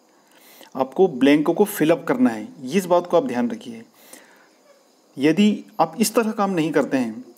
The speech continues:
तो संभव है कि आपके marks काट लिए जाएं। अब आप सोचेंगे, "साहब, ये तो ऑब्जेक्टिव question है, ये वन मार्क्स का है, इसमें हम आधा कैसा मिला?"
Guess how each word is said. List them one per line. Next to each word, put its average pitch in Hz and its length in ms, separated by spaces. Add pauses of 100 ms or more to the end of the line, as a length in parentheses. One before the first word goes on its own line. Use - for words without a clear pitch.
(140)
तो 147 80
संभव 160 380
है 185 80
कि 175 80
आपके 165 220
marks 170 200
काट 202 200
लिए 143 140
जाएं। 113 200
अब 131 200
आप 147 80
सोचेंगे, 165 400
"साहब, 165 260
ये 160 80
तो 156 120
ऑब्जेक्टिव 139 420
question 160 340
है, 165 40
ये 160 60
वन 123 200
मार्क्स 135 280
का 147 120
है, 147 80
इसमें 147 240
हम 143 140
आधा 123 200
कैसा 131 260
मिला?" 123 200